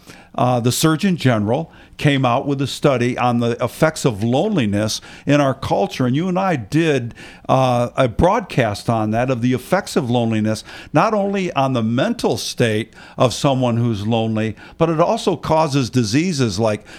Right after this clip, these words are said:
diabetes and heart disease. But again, as we mentioned before, the, the antidote can be found in this church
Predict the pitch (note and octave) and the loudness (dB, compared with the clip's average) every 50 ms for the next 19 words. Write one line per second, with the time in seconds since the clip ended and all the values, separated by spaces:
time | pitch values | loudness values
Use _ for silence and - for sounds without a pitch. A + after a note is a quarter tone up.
0 | - - - B2+ C#3 D#3 D3+ D3 B2+ C3+ C#3 C#3+ D3 D3+ D3+ D3 A2+ A#2+ A#2+ G#2+ | -8 -2 0 2 2 2 2 2 2 2 2 2 2 2 0 0 0 0 0 0
1 | F#2 B2 D#3 F3 - B2+ C3 A2 - G2 G2 D2+ B1+ A#1 - - - - - - | 2 2 0 0 2 0 -2 0 0 -2 -4 -4 -6 -10 -14 -16 -18 -20 -20 -20
2 | - - - - - C#3+ C3+ C3+ B2+ A2+ C3+ F3+ G3 F#3+ D#3 C3 B2+ A2+ G2 B2 | -18 -20 -2 2 2 2 2 0 0 0 2 2 2 0 0 -2 -2 -2 0 0
3 | B2+ B2 B2+ C3+ D3 D3+ - - C#3 B2+ A2+ G#2 - - - F3 F#3+ F3+ C3+ A2+ | 2 2 4 2 2 2 0 0 0 2 0 0 0 2 2 2 4 4 2 0
4 | G#2 - - - - - - - - A#2+ C3 C3 A#2+ C3+ - - A2+ A2 A#2+ A#2 | 0 -4 -6 -14 -20 -20 -20 -12 0 2 2 2 2 -2 -4 -4 -2 0 0 0
5 | A2 - - - - C#3+ D#3 G#3+ A#3+ G#3+ C#3 - A2 G#2+ F2+ D#2+ D#2 - - - | 0 -4 -10 -4 0 0 2 2 2 0 0 0 0 -2 -2 -4 -6 -8 -14 -20
6 | - - _ _ - - E3 E3+ E3+ D#3 C3+ C3 A#2+ - - - D#3 E3 E3+ E3 | -20 -20 _ _ 0 2 2 2 2 0 0 0 -2 -2 0 0 0 2 2 2
7 | - D3 A2 A2+ A2+ A2+ A2+ A#2 A2+ G2 - - - - F3 E3+ D3 B2 - - | 0 0 0 0 0 0 0 0 -2 -4 -6 -8 -4 -2 0 0 0 -2 -4 -10